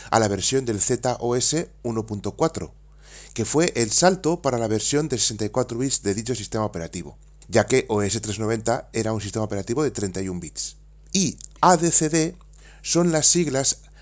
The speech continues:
Application Developer Controlled Distribution, que es un sistema que I B M ofrecía ad hoc para desarrolladores y vendedores independientes que, al no tener su propio mainframe,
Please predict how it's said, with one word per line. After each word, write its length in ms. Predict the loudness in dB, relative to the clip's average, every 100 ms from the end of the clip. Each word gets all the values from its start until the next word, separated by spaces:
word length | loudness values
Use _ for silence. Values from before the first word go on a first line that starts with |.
| 0
Application 760 | 0 2 0 2 0 0 -2 -2
Developer 680 | -2 2 2 0 0 -2 -4 -4
Controlled 540 | -2 -2 0 0 0 -2 -4
Distribution, 720 | -4 -4 -4 -6 -10 -12 -16 -20 -20 -18 -2
que 200 | 4 4
es 120 | 4
un 100 | 2
sistema 460 | 0 0 0 -2 -2
que 120 | 0
I 100 | 2
B 80 | 0
M 240 | 0 -2
ofrecía 600 | -4 -4 -2 2 2 2 -2
ad 160 | -6 -4
hoc 300 | 0 0 -2 -18 -20 -4
para 200 | 0 2
desarrolladores 840 | 2 2 0 -2 2 4 4 2 -4 -10
y 120 | -4 2
vendedores 520 | 2 4 2 2 0
independientes 800 | -2 -2 -2 -2 0 -2 -4 -6 -14 -18 -18 -4
que, 240 | 0 0 -2 -8
al 200 | -2 0
no 140 | 4 4
tener 300 | 4 2 2
su 160 | 0
propio 240 | -2 0 0
mainframe, 480 | -2 0 0 0